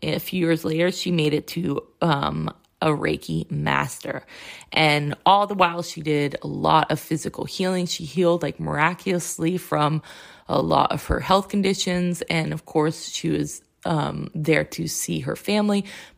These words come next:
But what she ended up doing is staying there to learn Reiki because it was something that was changing her life. And she eventually became a Reiki master. And it is said she was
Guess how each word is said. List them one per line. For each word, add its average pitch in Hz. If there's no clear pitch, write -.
But -
what 156
she -
ended 175
up -
doing 175
is -
staying 180
there 175
to 82
learn 73
Reiki 175
because -
it -
was -
something -
that -
was -
changing 165
her -
life. -
And 147
she 156
eventually 226
became 170
a -
Reiki 156
master. 143
And 151
it 156
is 160
said 262
she 202
was 160